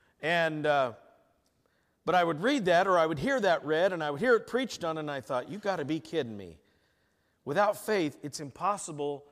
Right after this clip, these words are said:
to please God. And who doesn't wanna please their father, right? Their earthly father,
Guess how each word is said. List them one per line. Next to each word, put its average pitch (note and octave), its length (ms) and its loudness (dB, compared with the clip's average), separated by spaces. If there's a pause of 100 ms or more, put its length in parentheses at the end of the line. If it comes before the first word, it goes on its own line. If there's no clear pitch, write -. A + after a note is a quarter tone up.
(280)
to C#3 80 -16
please F3 360 -6
God. F#3 280 2
And C#3+ 180 -8 (300)
who A#3+ 140 -6
doesn't A#3 320 2
wanna G#3 200 -4
please G#3+ 320 -6
their F3 140 -4
father, D3+ 420 -10
right? D#3+ 380 -6 (800)
Their C#3 120 -4
earthly E3 320 -2
father, G#3+ 500 2